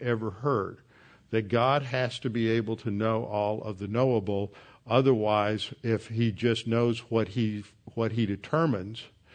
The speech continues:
and so everything that happens is what he determines, then the result of that is you have a God who i-, d-, isn't as great as a God who kn-, knows all of the knowable.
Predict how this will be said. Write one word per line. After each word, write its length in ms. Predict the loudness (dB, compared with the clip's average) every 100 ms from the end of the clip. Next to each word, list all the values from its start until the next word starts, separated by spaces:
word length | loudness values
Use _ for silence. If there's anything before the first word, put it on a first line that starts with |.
| -20 -20 _ -2
and 200 | 0 0
so 120 | -2
everything 440 | -2 -2 0 -2
that 140 | -2 -4
happens 540 | 0 0 0 -2 -4
is 200 | -8 -6
what 180 | -4 -2
he 160 | -2
determines, 720 | -2 -2 -2 -4 -4 -10 -12 -16 -20 -20 -20 -2
then 160 | 2 2
the 100 | 2
result 500 | 2 2 0 0 -2
of 100 | -2
that 260 | 0 0
is 180 | 0 -2
you 140 | -4
have 200 | -2 -2
a 60 | -4
God 440 | -2 0 0 -2
who 420 | 0 2 4 2 -2 -12 -20 _
i-, 280 | 2 4 4
d-, 140 | 2 -2 -2
isn't 420 | 0 0 0 -4
as 200 | -2 -2
great 460 | 0 0 2 0 -2
as 160 | -6
a 80 | -4
God 400 | -4 -2 0 -2
who 260 | 0 0 0
kn-, 200 | -2 -8 -12 -6
knows 440 | 0 2 2 0
all 340 | -4 -2 -2 -2
of 80 |
the 100 | -6
knowable. 560 | -2 2 2 0 -4 -12